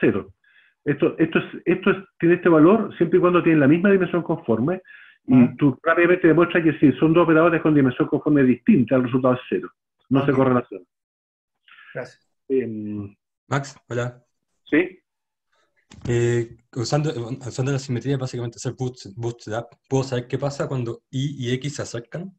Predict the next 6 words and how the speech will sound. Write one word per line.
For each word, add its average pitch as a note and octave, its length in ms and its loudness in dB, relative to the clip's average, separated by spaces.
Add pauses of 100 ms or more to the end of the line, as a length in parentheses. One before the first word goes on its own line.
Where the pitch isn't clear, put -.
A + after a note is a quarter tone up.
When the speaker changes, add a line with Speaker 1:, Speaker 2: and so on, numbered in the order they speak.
(3500)
Speaker 1:
O B2 200 -8
sea, B2 420 0 (400)
no, B2+ 580 0 (100)
no, B2 360 2
eso, B2 380 -2 (160)
eh, G#2+ 640 -2